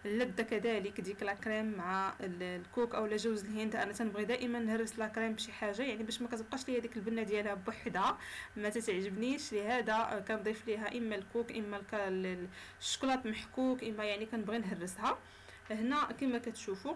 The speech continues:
من بعد ما، آه، قطعت الطريف، آه، كيجي بهذا الشكل، شفتوا يعني، آه، كتجي هائله جداً، راقيه كذلك، وحتى في المذاق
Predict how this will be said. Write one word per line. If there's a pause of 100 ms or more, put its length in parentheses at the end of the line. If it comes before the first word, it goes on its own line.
من
بعد
ما،
آه،
قطعت
الطريف،
آه،
كيجي (460)
بهذا
الشكل، (160)
شفتوا
يعني،
آه،
كتجي
هائله
جداً، (420)
راقيه
كذلك،
وحتى
في
المذاق